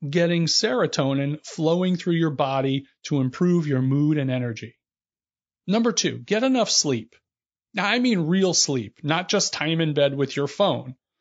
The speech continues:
Scientists recommend that you get six to eight hours of solid sleep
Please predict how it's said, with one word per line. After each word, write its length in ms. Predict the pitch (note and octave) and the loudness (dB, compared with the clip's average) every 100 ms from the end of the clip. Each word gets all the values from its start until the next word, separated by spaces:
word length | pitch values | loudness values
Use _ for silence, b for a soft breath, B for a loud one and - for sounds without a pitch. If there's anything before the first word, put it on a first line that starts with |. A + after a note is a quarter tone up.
| _ _ _ _ _ | _ _ _ _ _
Scientists 600 | - F3 G#3+ A#3 B3+ - | 0 0 0 0 -2 0
recommend 560 | F3+ F3+ E3 D3 C#3+ | 0 2 0 2 0
that 120 | C#3+ C#3+ | 0 -2
you 60 | |
get 220 | C3 B2+ | -2 -4
six 320 | - A3 A3 - | -4 -4 -4 -4
to 180 | - | -2
eight 180 | E3 D#3 | 0 0
hours 400 | C3+ C3 C3 B2+ | 0 0 0 -2
of 140 | A#2+ A2+ | -2 2
solid 540 | - C#3+ D#3+ F#3 F3+ | 2 2 0 0 -2
sleep 380 | - D3 C3 | -2 -2 -2